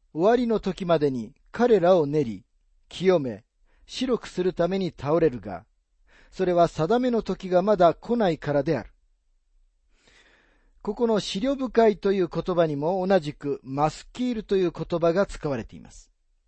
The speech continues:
さらに同じ言葉がダニエル書十二章の三節と十節でも使われています。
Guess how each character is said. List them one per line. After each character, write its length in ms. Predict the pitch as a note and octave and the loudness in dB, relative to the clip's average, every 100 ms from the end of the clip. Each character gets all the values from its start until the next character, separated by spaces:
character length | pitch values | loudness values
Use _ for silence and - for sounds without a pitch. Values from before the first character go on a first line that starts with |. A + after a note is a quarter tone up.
| _ _ _ _ _ _ _ _ _ _ _ _ _ _ _ | _ _ _ _ _ _ _ _ _ _ _ _ _ _ _
さ 180 | - B3 | -2 2
ら 120 | B3 | 2
に 80 | G3 | 2
同 260 | F3 F#3 A#3+ | 0 2 0
じ 80 | G3 | 0
言 160 | G#3+ - | -4 0
葉 140 | E3 D3 | 0 2
が 320 | D#3 G#3 C4 _ _ | 4 2 0 _ _
ダ 200 | D3 E3+ | 2 4
ニ 160 | F#3 A#3+ | 4 4
エ 60 | G#3+ | 2
ル 100 | D#3 | 0
書 340 | - A#2 F#2 _ - | -6 -10 -12 _ -20
十 320 | C#3 G#3 A#3+ | -14 -6 -4
二 160 | G#3 A3+ | -2 -4
章 260 | - F#3 D#3+ | -2 -2 0
の 140 | E3 | -2
三 260 | - A3 F#3+ | 0 0 0
節 260 | E3+ D3+ | -8 -8
と 140 | - E3+ | -6 -6
十 200 | D3+ A#3+ | -6 -10
節 300 | - F3 - | -8 -8 -6
で 60 | |
も 140 | G3 G3 | -4 -4
使 260 | - D3+ | -6 -6
わ 80 | C#3 | -4
れ 80 | G#2+ | -6
て 120 | - | -14
い 60 | - | -20
ま 120 | - | -20
す。 200 | - | -20